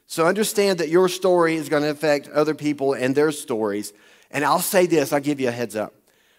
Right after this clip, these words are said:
Sometimes people hijack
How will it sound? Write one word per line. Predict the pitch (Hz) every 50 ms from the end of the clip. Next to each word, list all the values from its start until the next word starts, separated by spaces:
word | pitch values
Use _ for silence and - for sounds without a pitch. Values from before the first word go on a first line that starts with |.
| _ _ _
Sometimes | - - - 190 214 240 - 202 180 160 151 147 147 143 143 -
people | - - 175 190 220 220 - 160 135 107 104 117 127 131 - _ _ _ _ _ _ _ _ _
hijack | - - 175 175 180 175 - 131 131 110 107 107 107 -